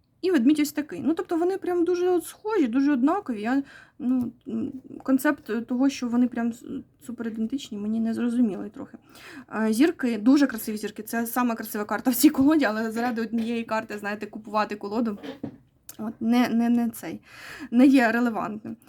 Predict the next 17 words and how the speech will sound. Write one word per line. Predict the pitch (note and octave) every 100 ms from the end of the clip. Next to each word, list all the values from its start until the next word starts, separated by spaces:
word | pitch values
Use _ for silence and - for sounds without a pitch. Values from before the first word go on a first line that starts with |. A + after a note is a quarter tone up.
| D4 -
Е, | A3 G#3+ -
ось | C#4+ D4
такий | D4 C#4+ B3+
ось | G3 G#3 -
ж-, | G#3+ G#3+ G#3 - -
журавель, | - A3 E4 C4 G#3 G#3+ C4+ C4+
ні, | A3 G#3 G3 _ _ _ _ _ _ _ _
це | - - G#2 - _ _
лелека, | A3 B3+ C#4 F#3+ - -
вибачте, | G3+ C4+ - - - G3
вибачте, | C4 B3+ A3+ _
це | G#3+ B3+
лелека. | C4 A3+ G3+ - G#3
Є | G#3+ A#3 G3
ось | G#3 -
такий | - - - G3
собачка. | - A3+ G#3 F3+ F3 - -